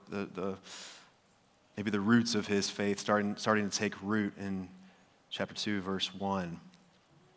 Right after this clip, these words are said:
"I will take my stand at my watchpost and station myself on the tower and look out to see what he will say to me and what I will answer concerning my complaint."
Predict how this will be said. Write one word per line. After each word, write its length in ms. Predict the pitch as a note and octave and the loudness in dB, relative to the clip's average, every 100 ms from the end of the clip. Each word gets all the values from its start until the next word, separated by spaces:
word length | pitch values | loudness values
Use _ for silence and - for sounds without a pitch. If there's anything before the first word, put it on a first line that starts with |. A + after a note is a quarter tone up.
| _ - | _ 2
"I 200 | - C3 | 6 8
will 160 | A#2 G#2+ | 6 4
take 360 | - B2+ B2+ | 4 4 4
my 160 | A#2 A2+ | 4 6
stand 560 | - - A#2 C#3 D3 | 6 4 4 6 6
at 60 | C#3+ | 6
my 120 | B2 | 6
watchpost 720 | A#2 C3+ C3 - D3 E3 - | 10 10 8 0 -2 0 -2
and 120 | A2 | 10
station 500 | - - D3 D#3+ D#3+ | 12 12 12 10 10
myself 480 | D3 C#3 - C#3+ C#3+ | 12 12 12 12 12
on 80 | B2+ | 8
the 80 | A#2 | 8
tower 520 | - B2 C#3+ E3 E3 - - | 12 12 12 8 4 0 6
and 160 | C3 B2+ | 8 12
look 200 | C#3 F3+ | 12 12
out 200 | F#3+ F#3 | 12 12
to 80 | F3+ | 12
see 320 | D3 F#3+ F3+ | 10 12 12
what 160 | C#3+ B2+ | 12 10
he 240 | - E3 | 10 12
will 120 | D#3+ D#3+ | 12 10
say 260 | C#3+ C3 | 8 6
to 140 | A#2 G#2+ | 4 2
me 320 | G2 F#2 - - - - - _ _ _ _ _ - | 0 -4 -8 -18 -20 -20 -20 _ _ _ _ _ -4
and 80 | |
what 140 | F#2+ G#2 | 2 6
I 80 | A2+ | 8
will 100 | G#2+ | 6
answer 320 | A#2 A#2 D#2+ | 4 0 -6
concerning 400 | F2+ - G2 F#2 | -6 -4 -4 -4
my 140 | F#2 | -4
complaint." 420 | F2+ - G2 F2 | -6 -6 -6 -6